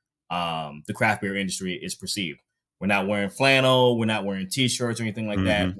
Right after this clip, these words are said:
Speaker 1: We're about business over here at, at Liquid Intrusion. And we wanna show that we are a brand that could potentially be national slash global. And, but with that, we wanna make sure that we're using our platform whenever we have one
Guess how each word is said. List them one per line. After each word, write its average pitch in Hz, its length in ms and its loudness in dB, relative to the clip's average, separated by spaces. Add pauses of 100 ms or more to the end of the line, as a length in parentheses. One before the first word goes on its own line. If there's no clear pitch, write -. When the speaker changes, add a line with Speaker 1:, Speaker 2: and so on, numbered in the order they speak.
Speaker 1:
We're 107 160 -2
about 101 360 0
business 104 340 -2
over 90 200 -10
here 90 160 -14
at, 87 180 -10
at 95 100 -10
Liquid 87 260 -12
Intrusion. 90 380 -18 (500)
And 101 720 2 (120)
we 104 120 -2
wanna 113 400 2
show 107 300 2
that 101 180 -2
we 107 180 -2
are 101 380 2
a 95 540 -2 (340)
brand 120 400 4
that 107 140 -2
could 104 180 -6
potentially 101 560 -4
be 90 540 -8 (320)
national 113 640 2
slash 92 480 -2
global. 139 500 -2 (460)
And, 110 480 4
but 110 160 -4
with 131 280 0
that, 110 380 2
we 110 120 -4
wanna 113 320 0
make 110 160 0
sure 110 220 -4
that 101 180 -4
we're 98 80 -6
using 104 360 -4
our 95 120 -4
platform 101 560 -2
whenever 92 280 -4
we 92 180 -10
have 139 280 4
one 87 320 -6